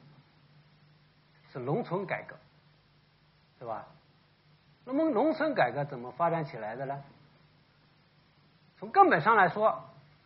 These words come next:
就是农村太穷了，农民太穷了。当时有这么一个数字，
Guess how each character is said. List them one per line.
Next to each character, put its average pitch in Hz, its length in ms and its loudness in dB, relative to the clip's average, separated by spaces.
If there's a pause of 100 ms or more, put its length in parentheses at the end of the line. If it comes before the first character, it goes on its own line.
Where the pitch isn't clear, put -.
(220)
就 277 200 4
是 180 240 -6 (140)
农 160 220 -4
村 175 180 -8
太 147 240 -4
穷 110 300 -16
了， 123 240 -14 (320)
农 139 280 -4
民 151 200 -8
太 143 180 -8
穷 - 240 -20
了。 - 60 -20 (2000)
当 254 180 2
时 262 140 -2
有 147 160 0
这 214 140 -2
么 320 80 2
一 262 80 0
个 180 100 2
数 175 260 -6
字， 123 160 -12